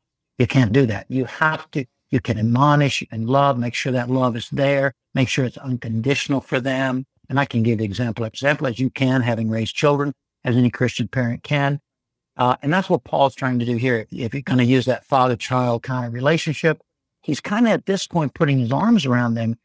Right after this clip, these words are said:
and saying, "Look, look, uh, this is not what you learned. This is not what I taught you.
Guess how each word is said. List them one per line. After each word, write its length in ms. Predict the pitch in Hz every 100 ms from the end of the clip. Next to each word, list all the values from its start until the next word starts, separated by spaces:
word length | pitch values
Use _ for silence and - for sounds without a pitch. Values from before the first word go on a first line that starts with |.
| _ _ -
and 120 | 120
saying, 320 | 147 135 143
"Look, 340 | 233 233 180
look, 240 | 202 175 -
uh, 80 | 156 165
this 240 | 175 165
is 140 | 170
not 280 | 127 156 196
what 140 | 220 190
you 100 | 190
learned. 580 | 170 165 165 160 156
This 160 | 127 -
is 100 | 127
not 160 | 131 -
what 120 | 175
I 140 | -
taught 220 | - 98
you. 340 | - 131 127